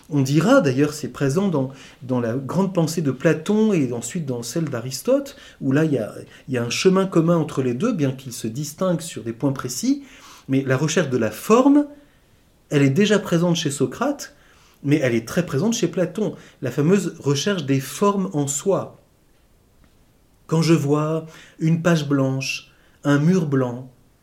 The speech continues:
une voiture blanche, et que je dis, « Qu'est-ce que le blanc ? Qu'est-ce que la blancheur ? »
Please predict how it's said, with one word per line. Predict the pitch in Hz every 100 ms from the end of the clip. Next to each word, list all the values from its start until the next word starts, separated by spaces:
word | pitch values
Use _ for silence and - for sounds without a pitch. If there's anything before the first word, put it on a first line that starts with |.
| _
une | 175 151
voiture | 135 190 185 147
blanche, | 139 123 117 - - - _ _ _ _ _ _ _ _ -
et | 156
que | 160
je | 147
dis, « | 147 147 208 - - _ -
Qu'est-ce | 220 214 -
que | - 208
le | 202 175
blanc ? | 143 147 143 139 - _ _ _ _ -
Qu'est-ce | 233 214
que | - 202
la | 175
blancheur ? » | 156 151 143 - 135 120 113